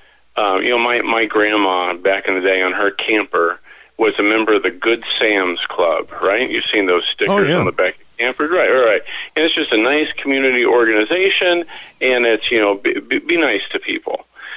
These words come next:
Speaker 1: Because if you ask, you know, average Christian off the street or in Bible class this Sunday, and you just said, "What's the point of the Good Samaritan?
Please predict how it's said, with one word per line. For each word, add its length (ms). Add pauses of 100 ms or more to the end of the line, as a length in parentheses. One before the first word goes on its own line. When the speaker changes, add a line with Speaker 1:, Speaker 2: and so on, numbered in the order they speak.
(100)
Speaker 1:
Because 320
if 160
you 140
ask, 460
you 140
know, 100
average 760 (220)
Christian 460
off 240
the 80
street 580
or 160
in 220
Bible 300
class 420
this 200
Sunday, 580 (360)
and 140
you 100
just 320
said, 300 (300)
"What's 420
the 80
point 320
of 80
the 60
Good 300
Samaritan? 640